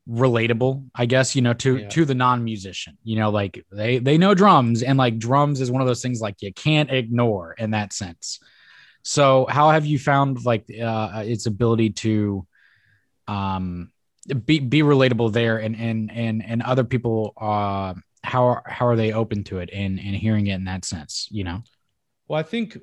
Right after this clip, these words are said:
Speaker 2: when you take away that familiarity, like you said, it just kind of, for me, uh, opened up a whole world texturally that I wanted to explore. Um, specifically with, uh, the usage of,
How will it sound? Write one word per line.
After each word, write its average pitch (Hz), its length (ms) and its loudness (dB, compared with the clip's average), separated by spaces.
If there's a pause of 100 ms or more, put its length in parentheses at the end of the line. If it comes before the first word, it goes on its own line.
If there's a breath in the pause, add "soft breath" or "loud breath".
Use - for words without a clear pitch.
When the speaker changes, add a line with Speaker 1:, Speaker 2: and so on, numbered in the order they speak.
(100)
Speaker 2:
when 135 240 -8
you 131 100 -6
take 151 300 -6
away 127 360 -2
that 104 500 -4
familiarity, 113 680 -4
like 104 180 -8
you 98 60 -14
said, 113 520 -6 (480)
it 131 140 -8
just 139 240 -6
kind 131 240 -6
of, 110 140 -10
for - 300 -14
me, 131 480 -6
uh, 104 420 -12 (400)
opened 135 300 -4
up 123 140 -4
a 113 60 -6
whole 123 200 -6
world 113 460 -8
texturally 107 580 -6
that 101 140 -8
I 98 80 -8
wanted 101 300 -12
to 107 120 -16
explore. 101 540 -16 (500)
Um, 104 480 -8
specifically 127 760 -6
with, 113 540 -8 (540)
uh, 107 260 -6
the 113 100 -8
usage 120 440 -6
of, 101 200 -10